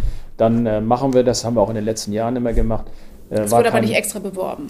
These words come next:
Speaker 1: Nee, war auch keine nennenswerte Größe. Es gab ein paar, ähm, also f-, in Poppenbüttel lief das einigermaßen und in Othmarschen ist das immer schon traditionell sehr stark. Vor allen Dingen am Sonntagabend, kurz vorm Tatort, kommen sie alle und holen sich nochmal irgendwie was zu essen da ab.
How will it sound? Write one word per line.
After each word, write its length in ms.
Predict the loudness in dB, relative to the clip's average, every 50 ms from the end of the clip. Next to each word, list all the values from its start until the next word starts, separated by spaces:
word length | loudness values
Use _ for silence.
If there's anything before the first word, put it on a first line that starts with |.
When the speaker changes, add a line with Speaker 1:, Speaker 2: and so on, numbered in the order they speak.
| -10 -6
Speaker 1:
Nee, 220 | -2 0 0 2
war 100 | 4 4
auch 120 | 4 4 2
keine 200 | 0 -4 -4 -2
nennenswerte 520 | -2 -4 -4 -6 -4 -4 -4 -2 -2 -4
Größe. 400 | -4 0 0 0 0 2 0 0
Es 160 | -2 -2 -2
gab 240 | -4 -4 -4 -4 -8
ein 160 | -16 -20 -20
paar, 400 | -10 -6 -4 -4 -2 -2 -4 -6
ähm, 380 | -8 -8 -8 -8 -8 -8 -10 -10
also 160 | -10 -10 -10
f-, 400 | -12 -12 -14 -20 -20 -20 -20 -20 -20
in 440 | -18 -16 -14 -14 -14 -14 -14 -16 -14
Poppenbüttel 480 | -6 -6 -6 -4 -2 -4 -2 -2 -2 -2
lief 240 | -4 -4 -6 -8 -8
das 160 | -8 -8 -8
einigermaßen 720 | -8 -8 -6 -6 -6 -6 -6 -6 -8 -8 -8 -10 -12 -10
und 160 | -10 -8 -8
in 120 | -8 -8
Othmarschen 580 | -4 -2 -2 -2 0 -2 -2 -2 -2 -4 -6 -2 2 2 2 2 2 -2 -2 -4 -6
ist 100 | -6 -6
das 80 | -6
immer 220 | -4 -2 -2 -4 -2
schon 160 | -4 -6 -6
traditionell 560 | -6 -6 -6 -6 -6 -6 -8 -6 -6 -6 -4
sehr 140 | -4 -4 -6
stark. 300 | -4 -4 -4 -4 -4 -2
Vor 100 | -2 -2
allen 80 | -2 -2
Dingen 80 | -2
am 60 | -2
Sonntagabend, 500 | -2 -2 -2 -2 -2 -2 -2 -2 -4 -4
kurz 180 | -4 -6 -8 -6
vorm 140 | -8 -10 -8
Tatort, 360 | -4 -2 -2 -2 -2 -4 -6
kommen 180 | -6 -6 -4 -2
sie 120 | -2 -4
alle 100 | -4 -4
und 100 | -6 -6
holen 140 | -6 -4 -2
sich 80 | -2
nochmal 280 | -2 -2 -2 -4 -6 -6
irgendwie 200 | -6 -8 -8 -6
was 140 | -6 -6 -6
zu 100 | -6 -6
essen 240 | -6 -6 -4 -2 -2
da 120 | 0 -2 -2
ab. 60 | -6